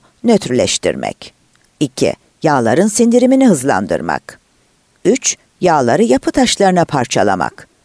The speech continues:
Olaylarından hangilerini gerçekleştirir? Seçenekler: A. Yalnız bir, ince bağırsağa geçen kimusu nötrleştirmek. B.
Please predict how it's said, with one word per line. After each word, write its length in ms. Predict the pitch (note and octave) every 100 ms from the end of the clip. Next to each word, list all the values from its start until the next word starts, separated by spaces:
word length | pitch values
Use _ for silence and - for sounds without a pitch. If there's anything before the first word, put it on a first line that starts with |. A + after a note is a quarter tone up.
| _ _ -
Olaylarından 960 | A#3 G#3 B2+ G#2+ G2+ F#2 F2 A#2+ G3 G#3 - _
hangilerini 840 | - D4 D4+ B3 A3 G3+ G3 G3+
gerçekleştirir? 1160 | - B2+ - G#2 - E2+ - - B1 G1+ - - _ _ _ _ _ _ _ _ _ _ _ _ _
Seçenekler: 920 | - G3+ F3 C#3 E2+ - B1 - - _ _ _ _ _ _ _ -
A. 300 | F#3 A#2+ - _ _ -
Yalnız 460 | D4+ C#4 B3 G#3+ -
bir, 300 | - - - _ _ -
ince 340 | G#3 G#3+ E3+
bağırsağa 440 | B2+ A#2 - G2+
geçen 400 | F2 F2+ - F#2 - -
kimusu 480 | F#3 A#2 G#2+ B3+ B3
nötrleştirmek. 1080 | F3+ - A#2+ E2+ - F2 C#2 C#2 A#1+ - - _ _ _ _ _ _ _ _ _
B. 420 | E3 D#3+ D3 F2+